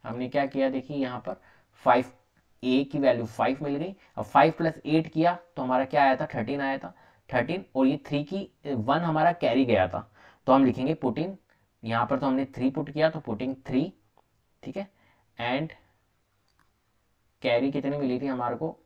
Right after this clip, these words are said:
वन, तो carry over one। we get, हमें क्या मिला, जब हमने इनको सबको ऐड किया तो B की value हमें मिली कितनी, फ़ोर, ठीक है, and सी की value हमें मिली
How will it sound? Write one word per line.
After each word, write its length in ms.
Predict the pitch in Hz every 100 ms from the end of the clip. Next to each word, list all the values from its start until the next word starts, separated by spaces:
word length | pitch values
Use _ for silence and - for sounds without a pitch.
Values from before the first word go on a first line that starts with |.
| _ _
वन, 260 | 107 107 147
तो 120 | 147
carry 460 | - 107 107 131 -
over 300 | 107 110 123 104
one। 280 | 98 104 90 95 _ _ _ _ _ _ _ _ _ _ _ _ _ _ _ _ _ _ -
we 280 | 110 110 160 143
get, 340 | 110 107 123 -
हमें 220 | 107 110
क्या 120 | 117 123
मिला, 280 | 110 120 165 _ _ -
जब 140 | 120
हमने 220 | 117 113 135
इनको 320 | 120 117 143
सबको 400 | - - - 185 113
ऐड 220 | 117 120
किया 340 | - 101 127 - _ _ -
तो 60 | 110
B 220 | 107 107
की 140 | 110 123
value 300 | 107 107 113
हमें 160 | 107
मिली 340 | 107 101 123 170 _ _ -
कितनी, 340 | 107 107 139 165 _ _ _
फ़ोर, 340 | 117 107 156 - _ _ _ _ _ _ _ _ _ -
ठीक 140 | 135
है, 100 | 165 - _ - _
and 200 | 107 120
सी 260 | 123 - 110
की 140 | 147
value 280 | 131 104 110
हमें 140 | 110 107
मिली 280 | 101 92